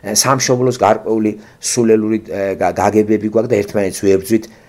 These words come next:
ე, სამშობლოს დასაცავად. ვიხოცებით დედამიწის რაღაცა გადასარჩენად და არ არის სისულელე?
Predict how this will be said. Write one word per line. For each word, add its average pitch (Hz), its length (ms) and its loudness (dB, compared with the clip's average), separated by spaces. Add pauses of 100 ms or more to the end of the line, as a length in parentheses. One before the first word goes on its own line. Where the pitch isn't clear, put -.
(100)
ე, 78 140 -14
სამშობლოს 92 560 -2
დასაცავად. 87 640 -2
ვიხოცებით 127 680 0 (160)
დედამიწის 110 600 0 (500)
რაღაცა 104 400 -4
გადასარჩენად 87 800 -4
და 76 180 -8
არ 208 240 0
არის 311 280 2
სისულელე? 101 580 2